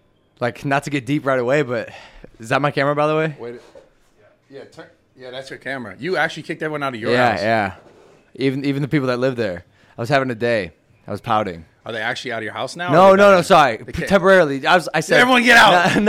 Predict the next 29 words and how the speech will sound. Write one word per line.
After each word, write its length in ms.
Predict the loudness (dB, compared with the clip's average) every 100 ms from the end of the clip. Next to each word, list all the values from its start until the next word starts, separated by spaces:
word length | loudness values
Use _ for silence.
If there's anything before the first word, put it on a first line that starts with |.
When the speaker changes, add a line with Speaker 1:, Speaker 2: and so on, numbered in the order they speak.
| 6
Speaker 1:
no, 80 | 6 4
I 200 | 2 2
was 100 | -2 2
like, 180 | 2 2 -12 -16 -8
I 40 | -2
said, 300 | 2 2 0 -14
I 60 | -8
said, 160 | -4 0
"Guys, 300 | 0 0 -4
can 100 | -10
you 80 |
please 240 | -6 -4 -4
make 160 | -4
arrangements 520 | -4 -4 -4 -8 -12 -14
to 100 | -14
sleep 240 | -10 -8
elsewhere 300 | -8 -8 -12
tonight? 260 | -10 -10 -10
Like, 200 | -10 -10
I, 100 | -10
I, 160 | -10 -12
like, 180 | -14
I 120 | -14 -14
just 160 | -12
need 160 | -12 -10
a 40 |
night 220 | -12 -14 -16
to 60 |
myself." 600 | -18 -16 -14 -14 -16 _